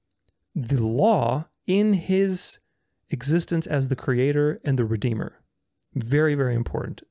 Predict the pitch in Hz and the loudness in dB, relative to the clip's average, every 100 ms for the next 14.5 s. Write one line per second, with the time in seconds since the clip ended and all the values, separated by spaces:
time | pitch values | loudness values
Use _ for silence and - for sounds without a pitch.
0 | - 131 - - - - - - - - | -10 -8 -6 -4 -4 -4 -6 -6 -8 -4
1 | 175 - 180 165 - 156 147 131 127 - | -4 -2 -2 -2 -2 -2 0 0 -2 0
2 | 120 120 - _ _ _ _ _ _ _ | -2 -2 -8 _ _ _ _ _ _ _
3 | _ _ - 117 107 107 - 127 131 113 | _ _ -4 -2 0 -2 0 0 2 0
4 | 104 101 110 - _ _ _ _ _ _ | 0 -2 -8 -14 _ _ _ _ _ _
5 | _ _ - - 147 151 214 196 180 160 | _ _ -12 -4 -2 2 2 2 2 2
6 | 147 135 135 131 127 - 127 117 127 _ | 2 0 0 0 -2 -2 -2 0 -4 _
7 | - 131 120 110 104 - 98 87 - _ | -6 -2 0 0 0 -2 -4 -6 -14 _
8 | _ _ _ _ _ - 180 185 - _ | _ _ _ _ _ -2 0 0 -2 _
9 | _ - 156 - 147 131 127 127 131 127 | _ -4 -2 0 0 0 2 0 0 0
10 | 120 110 135 214 - - _ 139 135 151 | 0 2 0 0 -6 -20 _ 0 2 2
11 | 160 - 127 110 - 135 127 120 110 113 | 0 0 0 0 -2 0 2 2 0 0
12 | 113 120 117 110 113 127 131 127 120 143 | 0 0 0 0 0 0 0 -2 -2 -4
13 | 120 117 190 170 135 131 123 123 113 113 | -4 -2 0 0 0 0 -2 -2 0 0
14 | 143 160 - 151 | 0 0 0 -2